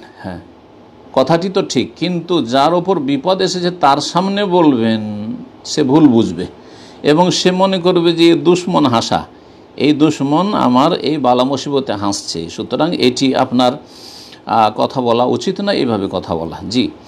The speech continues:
আল্লাহ যা করেন তাতে মঙ্গল আছে, বিভিন্ন দিক থেকে মঙ্গল আছে। অনেক সময় বান্দার তাতে ক্ষতি, বান্দার অনেক ক্ষতি হলো, কিন্তু তাতে বহু হেকমত রয়েছে, রহস্য রয়েছে, তত্ত্ব রয়েছে, যা আল্লাহ, "আল্লাহু ইয়ালামু ওয়া আনতুম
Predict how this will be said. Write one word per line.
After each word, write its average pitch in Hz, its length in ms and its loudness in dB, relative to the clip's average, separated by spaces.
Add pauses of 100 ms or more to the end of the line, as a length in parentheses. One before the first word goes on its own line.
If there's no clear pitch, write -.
(580)
আল্লাহ 160 400 4
যা 165 200 2
করেন 165 340 0
তাতে 151 280 0
মঙ্গল 131 440 0
আছে, - 180 0
বিভিন্ন 220 380 0
দিক 185 200 -4
থেকে 151 140 -2
মঙ্গল 120 320 0
আছে। 101 240 -4
অনেক 202 320 0
সময় 202 340 -4
বান্দার 151 600 2
তাতে 208 360 0
ক্ষতি, 202 460 2 (1120)
বান্দার 170 440 4
অনেক 156 340 2
ক্ষতি 247 320 0
হলো, 110 300 0 (100)
কিন্তু 202 580 0
তাতে 175 520 2
বহু 143 680 4
হেকমত 151 600 2
রয়েছে, 131 680 0
রহস্য 160 460 0
রয়েছে, 165 300 0
তত্ত্ব 160 380 0
রয়েছে, 123 300 -2
যা 135 220 -2
আল্লাহ, 127 380 0
"আল্লাহু 127 320 2
ইয়ালামু 135 360 2
ওয়া 127 80 4
আনতুম 127 320 0